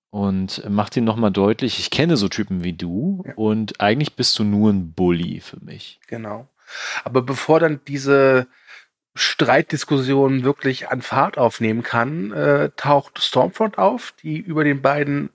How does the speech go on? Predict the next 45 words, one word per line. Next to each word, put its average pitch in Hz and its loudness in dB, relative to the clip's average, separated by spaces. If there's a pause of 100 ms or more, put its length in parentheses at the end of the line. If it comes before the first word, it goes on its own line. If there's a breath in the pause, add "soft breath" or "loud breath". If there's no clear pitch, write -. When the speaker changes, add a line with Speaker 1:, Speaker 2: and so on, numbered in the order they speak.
Speaker 2:
wegfliegt, 165 -4
Richtung 127 -2
Eingang. 180 -2 (560 loud breath)
Speaker 1:
Da 117 2
war - 4
ich 151 4
Speaker 2:
Und - 4
Speaker 1:
überrascht 151 2
auch - -4
tatsächlich, 101 -12
ja. 113 -10 (140)
Speaker 2:
Ja? 185 2 (1200 loud breath)
Dachtest 147 0
du, - -2
da 160 0
kommt - -4
noch 185 -2
irgendwas? 190 0
Also 156 4
dachtest 147 -2
du, 156 -6
dass 143 -2
sie 151 0
jetzt, 147 0 (180)
äh, 127 0
sie - -4
entdeckt, 139 0
oder? 175 0 (500)
Speaker 1:
Nee, 135 4
ich 127 2
dachte 147 2
nicht, 139 0
dass 131 0
sie 123 -2
da 113 4
jetzt 101 2
auftauchen 95 0
Speaker 2:
Ach 92 2
Speaker 1:
würde. - 0
Speaker 2:
so. 170 4
Speaker 1:
Also 78 -6
ich - -8
war 98 4
Speaker 2:
Okay. 101 2
Speaker 1:
einfach 117 -2